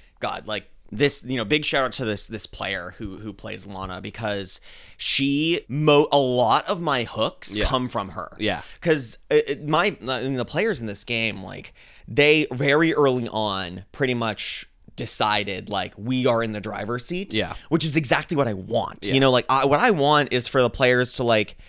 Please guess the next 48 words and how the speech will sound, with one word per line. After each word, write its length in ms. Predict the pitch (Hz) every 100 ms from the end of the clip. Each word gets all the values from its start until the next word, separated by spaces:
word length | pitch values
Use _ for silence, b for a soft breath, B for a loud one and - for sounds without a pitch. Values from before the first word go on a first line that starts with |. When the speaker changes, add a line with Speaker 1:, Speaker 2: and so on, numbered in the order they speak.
| b b b
Speaker 1:
this 120 | 139
is 60 | 120
going 140 | 156
back 140 | 139 117
to 60 |
the 80 | 113
improv 320 | 147 151 117 107
thing, 160 | 117
right? 260 | 113 113 117
Like, 200 | 113 104
I 80 | 127
want 160 | 185 226
the 60 |
players 340 | - 143 139 135
to 80 |
give 240 | 113 127 107
me, 300 | 120 139 151 - _ _ _ _ _
uh, 280 | 131 120 -
like, 320 | - 123 113 -
like, 140 | 117
a 40 | 107
prompt, 600 | - 139 107 101 117 -
Speaker 2:
Yeah. 240 | 127 92 -
Speaker 1:
right? 320 | 117 123 131
Like, 140 | 131 127
an 100 | 135 -
audience 480 | 123 139 156 165
Speaker 2:
<laughs> 20 | -
Speaker 1:
suggestion. 880 | 180 151 175 160 - - 87 107
Speaker 2:
Yeah. 260 | 139 120 101 143
Speaker 1:
You 80 | 156
know, 100 | 156
I 80 | 147
want 240 | 139 160
that 120 | 185 185
to 60 |
come 160 | 175 160
from 140 | 156
the 60 | 143
players, 500 | - 120 127 160 156
and 140 | 151
then 80 | 147
Speaker 2:
Mm-hmm. 120 | 95
Speaker 1:
I 480 | 127 139 165 165 156
wanna 260 | 135 135 120
play 280 | - 156 160
with 220 | 147 135
them 360 | 131 117 113